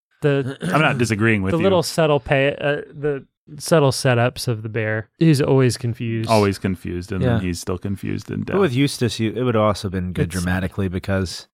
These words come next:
Speaker 3: then you would have, everybody else would have been in the stable door, and Eustace would have died outside,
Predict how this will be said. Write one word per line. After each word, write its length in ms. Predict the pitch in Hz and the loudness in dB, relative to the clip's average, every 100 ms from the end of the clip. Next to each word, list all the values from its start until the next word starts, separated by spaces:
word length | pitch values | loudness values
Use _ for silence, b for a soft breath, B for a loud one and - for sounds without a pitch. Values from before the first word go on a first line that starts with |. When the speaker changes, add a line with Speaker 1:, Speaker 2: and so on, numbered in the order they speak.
| _ | _
Speaker 3:
then 300 | 110 104 113 | -2 2 2
you 140 | 113 107 | 4 2
would 140 | 104 | 2
have, 140 | 98 90 - | 0 -4 -6
everybody 400 | 117 110 104 98 | -2 0 2 2
else 240 | 101 95 104 | 0 -2 -4
would 80 | 90 | -4
have 80 | 85 | -4
been 340 | 90 80 78 - | -4 -4 -8 -2
in 180 | 113 98 | 0 2
the 80 | |
stable 400 | 87 - 95 87 | 0 2 2 2
door, 380 | 82 85 82 82 _ _ _ - | 0 0 0 -2 _ _ _ 2
and 120 | 101 | 6
Eustace 460 | 104 - 95 - | 6 4 0 0
would 140 | 101 90 | 0 0
have 100 | 80 | 2
died 260 | 90 90 90 | 0 0 0
outside, 640 | 90 - - 85 85 90 | -4 -6 -4 -4 -4 -6